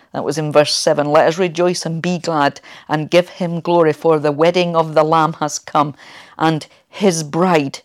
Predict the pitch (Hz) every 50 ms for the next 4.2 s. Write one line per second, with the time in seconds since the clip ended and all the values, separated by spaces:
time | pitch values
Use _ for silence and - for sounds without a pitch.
0 | _ - - 156 151 147 165 165 165 165 - - 143 - - - - 156 156 -
1 | - 156 160 160 151 151 143 131 - _ _ _ _ _ _ _ _ _ _ _
2 | _ _ _ _ - - - - - _ - - 165 156 131 - 175 196 202 190
3 | 190 180 - - - 170 156 160 175 175 - - 160 151 170 160 156 156 151 160
4 | 202 247 262